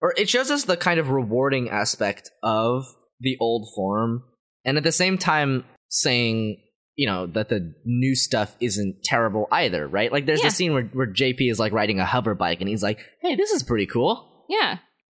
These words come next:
Speaker 2: It's not,
Speaker 1: Yeah.
Speaker 2: it's not, uh, it's not a rejection of the new, but it's a s-, it's just, like, a celebration of the old, you know?
Speaker 1: Yeah, it's, it's the most glorious send-off that you could ever have. And I think
Speaker 2: Mm-hmm.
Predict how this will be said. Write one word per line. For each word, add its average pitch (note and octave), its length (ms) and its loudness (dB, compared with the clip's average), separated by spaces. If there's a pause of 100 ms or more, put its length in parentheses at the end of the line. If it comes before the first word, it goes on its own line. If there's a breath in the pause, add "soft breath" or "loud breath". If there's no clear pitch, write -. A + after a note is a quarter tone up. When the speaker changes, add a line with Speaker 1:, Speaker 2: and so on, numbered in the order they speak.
Speaker 2:
It's - 200 -10
not, C4 280 -2
Speaker 1:
Yeah. - 60 -2
Speaker 2:
it's - 160 -6
not, C#4 360 0 (140)
uh, - 100 -4 (520)
it's B3+ 120 -8
not D#4+ 180 -2
a F3+ 500 -2
rejection F#3+ 1000 -4
of E3+ 200 -4
the E3+ 100 -6
new, E3 420 -4 (280)
but F3+ 200 -4
it's F#3 220 -12
a F#3+ 40 -4
s-, - 220 -8
it's G#3+ 140 -10
just, G#3+ 160 -6
like, A3 140 -6
a A3+ 40 -6
celebration F#3 640 -4
of F3 120 -8
the E3 120 -8
old, D#3+ 280 -8 (160)
you D#3 80 -10
know? D#3 180 -10 (1300)
Speaker 1:
Yeah, B2 260 -2 (140)
it's, C#3+ 300 -2
it's D#3 240 0
the C#3 100 0
most C#3+ 260 0
glorious C#3 600 2
send-off F#2+ 720 0 (500)
that G#2 160 0
you G#2 140 -2
could G#2 200 -4
ever F2+ 240 -2
have. D#2+ 320 -4
And D#3+ 120 0
I G3 100 0
think C#4+ 200 0
Speaker 2:
Mm-hmm. - 80 -18